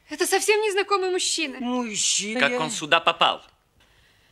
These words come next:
Speaker 1: Это невероятное совпадение.
Speaker 2: Вот, невероятно.
Speaker 1: Он тоже живёт. Третья улица. Строители, двадцать пять.
Speaker 2: Двадцать пять.
Speaker 1: Квартира двенадцать.
Speaker 2: Двенадцать.
Speaker 1: Но только в Москве.
Speaker 2: В Москве
Speaker 3: А
Speaker 2: я
Speaker 3: это
Speaker 2: живу, а?
Speaker 3: что?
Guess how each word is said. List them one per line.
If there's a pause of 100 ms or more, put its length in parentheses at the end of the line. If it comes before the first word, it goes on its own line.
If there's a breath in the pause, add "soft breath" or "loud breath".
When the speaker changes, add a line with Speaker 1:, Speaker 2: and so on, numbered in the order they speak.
(140)
Speaker 1:
Это
невероятное
совпадение.
Speaker 2:
Вот,
невероятно.
Speaker 1:
Он
тоже
живёт.
Третья
улица.
Строители,
двадцать
пять.
Speaker 2:
Двадцать
пять.
Speaker 1:
Квартира
двенадцать.
Speaker 2:
Двенадцать.
Speaker 1:
Но
только
в
Москве.
Speaker 2:
В
Москве
Speaker 3:
А
Speaker 2:
я
Speaker 3:
это
Speaker 2:
живу,
а?
Speaker 3:
что?